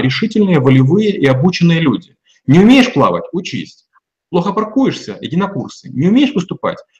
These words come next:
Проси помощи у тех, у кого это получается. Бояться всегда проще, чем действовать.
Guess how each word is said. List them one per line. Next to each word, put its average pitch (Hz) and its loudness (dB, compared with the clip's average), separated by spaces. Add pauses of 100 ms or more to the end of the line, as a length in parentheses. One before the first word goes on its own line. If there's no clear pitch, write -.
(240)
Проси 175 -4
помощи 190 -2 (160)
у 151 -2
тех, 185 -6
у - -8
кого 170 0
это 170 -6
получается. 147 -8 (240)
Бояться 135 -2
всегда 127 -8
проще, 143 -4
чем 160 -8
действовать. - -6